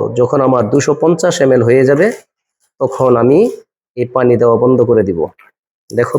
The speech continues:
প্রায়ই আমার দুশো পঞ্চাশ এমএল এর কাছাকাছি চলে গিয়েছে। ধীরে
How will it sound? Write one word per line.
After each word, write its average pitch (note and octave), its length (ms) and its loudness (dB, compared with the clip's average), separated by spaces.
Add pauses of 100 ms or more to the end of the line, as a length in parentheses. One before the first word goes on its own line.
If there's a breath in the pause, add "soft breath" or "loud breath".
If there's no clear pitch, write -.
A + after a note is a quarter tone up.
প্রায়ই C#3 340 2 (600)
আমার A#2 240 -2
দুশো C#3 200 0 (100)
পঞ্চাশ D3 320 0
এমএল B2+ 220 2
এর B2 120 0
কাছাকাছি A#2+ 400 -4 (100)
চলে A#2+ 220 0
গিয়েছে। B2 360 0 (4000)
ধীরে D#3 320 2